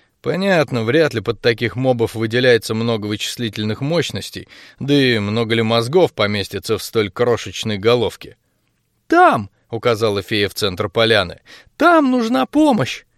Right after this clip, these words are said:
Она щебетала одну и ту же фразу про «там» и «помощь», и Егор, наконец, отправил варвара вслед за Мико. И как только шагнул на сочно-зелёную траву поляны,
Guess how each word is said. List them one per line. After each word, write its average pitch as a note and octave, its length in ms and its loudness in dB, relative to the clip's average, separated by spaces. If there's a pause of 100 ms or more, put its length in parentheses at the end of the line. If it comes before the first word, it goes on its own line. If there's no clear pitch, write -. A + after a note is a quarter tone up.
(680)
Она A2 220 -2
щебетала G2+ 500 0
одну G2+ 220 -2
и F#2+ 40 -6
ту A2+ 140 -4
же G2+ 120 -4
фразу A#2+ 360 0
про A2 220 2
«там» C#3+ 400 2
и G2 80 -6
«помощь», F3 480 -2 (240)
и - 80 0
Егор, C3 400 2
наконец, C#3 500 0
отправил C3 520 2
варвара C3 480 2
вслед A2+ 360 -2
за B2+ 140 2
Мико. G#2+ 440 -4 (500)
И G2 80 -12
как - 180 -2
только A#2 280 -2
шагнул A#2+ 480 -2
на G#2+ 140 -2
сочно-зелёную G#2+ 960 -2
траву G#2+ 300 0
поляны, D3 500 -2